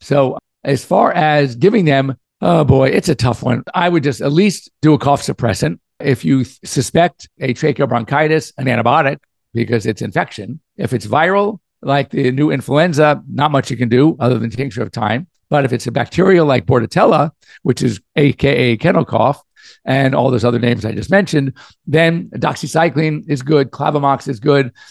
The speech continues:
Um, I used to use the Clavamox, which is the amoxiclav, and we're seeing more and more of the young docs are now using Doxy. I've switched over to Doxy as my prime,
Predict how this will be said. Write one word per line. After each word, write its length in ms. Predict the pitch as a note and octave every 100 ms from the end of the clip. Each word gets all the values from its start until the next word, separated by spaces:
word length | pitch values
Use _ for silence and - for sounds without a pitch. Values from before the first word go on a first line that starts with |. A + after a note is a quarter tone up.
| _ _
Um, 140 | B2+
I 80 | C3+
used 160 | D#3 -
to 80 | D3+
use 120 | A2+
the 80 | B2
Clavamox, 760 | D#3 F#3+ F3 D#3 D#3 - -
which 200 | B2 B2+
is 100 | B2
the 60 | A2+
amoxiclav, 720 | A#2 D#3 - - D3+ D#3 C#3+ _ - - _
and 320 | C#3 C#3 C3+ -
we're 180 | C3+ C3
seeing 320 | - E3+ D3+
more 200 | C#3+ D3
and 80 | C3+
more 360 | C3 C3 B2 _ _ -
of 60 |
the 60 | B2
young 240 | C3 D3
docs 320 | C3+ B2+ B2
are 80 | A#2
now 140 | A#2 A#2+
using 380 | B2 A#2 A2
Doxy. 440 | G#2+ D#3+ - - C#3
I've 200 | A2+ G#2
switched 360 | - - D#3 -
over 120 | C3
to 80 | A#2+
Doxy 320 | C3 C#3+ -
as 100 | C3
my 120 | A2
prime, 480 | G#2+ D3+ F3 D#3+ D#3+